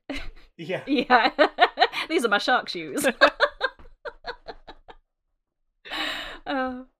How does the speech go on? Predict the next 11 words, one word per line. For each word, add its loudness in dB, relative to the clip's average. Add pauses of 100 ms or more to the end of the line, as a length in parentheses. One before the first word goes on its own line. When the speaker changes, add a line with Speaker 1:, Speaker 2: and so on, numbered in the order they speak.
(180)
Speaker 2:
<laughs> 4 (1700)
Speaker 1:
Oh, -12
it -12
looks -16
like -14 (220)
you -20
can't -20 (640)
see -16
the -18
collection -20
anymore. -20